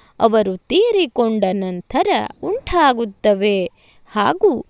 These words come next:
ಪಾಪಿಗಳಿಗೆ ಈ ಲೋಕದ ದುಃಖ ಹೇಗೆ ಉಂಟಾಗುತ್ತದೆ ಎಂಬುದನ್ನು ತಿಳಿಯುವವನಾಗು. ಎಲ್ಲರಿಗೂ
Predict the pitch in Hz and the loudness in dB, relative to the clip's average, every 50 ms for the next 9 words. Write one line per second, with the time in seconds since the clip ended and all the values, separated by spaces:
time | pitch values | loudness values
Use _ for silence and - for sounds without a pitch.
0 | _ _ _ _ _ - 240 226 214 208 - - 190 180 175 175 175 185 226 320 | _ _ _ _ _ 2 2 2 2 2 0 -2 -4 -2 -2 -2 -2 -2 -2 0
1 | 415 427 403 262 - - _ _ _ _ - - 233 240 226 208 208 202 233 330 | 2 4 4 4 2 0 _ _ _ _ -10 -6 -4 -2 0 0 2 2 4 4
2 | 381 359 - - 311 262 226 214 208 196 180 180 240 349 - _ - - - 220 | 2 2 0 0 -2 0 2 2 0 0 0 -2 -6 -6 -6 _ -8 -4 -2 0
3 | 196 - - _ _ - - 247 240 226 220 202 208 185 185 190 190 196 - - | 0 -2 -4 _ _ 0 4 6 6 6 4 2 0 -2 -2 -2 -4 -4 -4 -2
4 | 208 202 233 349 415 - - - - 403 349 302 277 262 240 226 214 202 202 202 | 2 2 4 2 2 0 -4 -4 0 0 2 4 4 4 4 2 2 0 -2 -2
5 | 196 185 190 190 175 180 175 180 214 339 339 226 214 - _ _ - _ _ _ | -4 -4 -6 -4 -4 -6 -6 -4 -4 -4 -4 -6 -8 -10 _ _ -20 _ _ _
6 | _ _ 320 370 440 523 523 453 392 349 320 302 277 233 240 233 226 220 214 208 | _ _ 2 4 6 6 8 6 6 4 4 2 2 2 2 0 0 0 0 0
7 | 202 196 196 185 202 202 196 190 185 175 - - _ _ _ _ - - _ _ | -2 -4 -4 -6 -6 -6 -6 -6 -6 -8 -10 -12 _ _ _ _ -20 -20 _ _
8 | _ _ _ - 226 214 214 208 202 202 196 185 180 185 226 277 - 427 302 226 | _ _ _ 0 4 4 4 6 4 2 2 0 -2 -6 -2 2 4 4 4 2
9 | - | -2